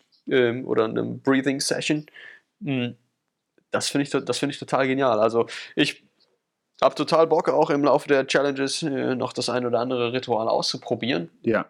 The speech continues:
Speaker 2: ja, ja.
Speaker 1: Äh, da kann ich mir vorstellen, dass es da echt coole Dinge gibt, äh, wo wir uns aus, ja, den unterschiedlichen Ritualen einfach das für uns Beste raussuchen können. Und ja,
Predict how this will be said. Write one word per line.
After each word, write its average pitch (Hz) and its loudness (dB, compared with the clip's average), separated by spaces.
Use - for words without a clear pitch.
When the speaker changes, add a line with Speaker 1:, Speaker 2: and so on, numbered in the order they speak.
Speaker 2:
ja, 92 -4
ja. 87 -6
Speaker 1:
Äh, 98 0
da 107 2
kann 120 -6
ich 123 -6
mir 120 -4
vorstellen, 120 -6
dass 110 -6
es 110 -14
da - -2
echt - -6
coole 131 -2
Dinge 131 -2
gibt, 139 -6
äh, 127 0
wo 113 0
wir 117 2
uns 113 -4
aus, 101 2
ja, 147 2
den - 0
unterschiedlichen - -6
Ritualen 117 0
einfach - -8
das - -2
für 104 -4
uns 104 -6
Beste - -2
raussuchen 120 -2
können. 113 -6
Und 98 -2
ja, 127 0